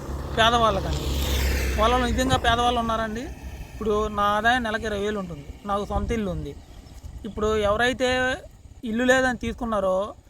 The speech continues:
వాళ్ళ ఆదాయం కూడా ఇరవై వేలే, వాళ్ళకి ఇల్లు లేదని ఇచ్చారు. ఇప్పుడు ఇరవై వేల రూపాయలు సంపాదించిన ఇల్లు నాకెందుకు ఇల్లు ఉంది? ఆ ఉచితంగా ఇల్లు తీసుకున్నవాడికి ఎందుకు ఇల్లు లేదు? ఎందుకు ఇల్లు లేదంటే ఎవరైతే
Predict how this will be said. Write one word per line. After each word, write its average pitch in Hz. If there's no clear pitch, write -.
వాళ్ళ 226
ఆదాయం 269
కూడా 277
ఇరవై 226
వేలే, 165
వాళ్ళకి 240
ఇల్లు 254
లేదని 262
ఇచ్చారు. 156
ఇప్పుడు 214
ఇరవై 226
వేల 262
రూపాయలు 262
సంపాదించిన 247
ఇల్లు 247
నాకెందుకు 233
ఇల్లు 226
ఉంది? 202
ఆ -
ఉచితంగా 254
ఇల్లు 254
తీసుకున్నవాడికి 240
ఎందుకు 240
ఇల్లు 240
లేదు? 233
ఎందుకు 214
ఇల్లు 240
లేదంటే 214
ఎవరైతే 233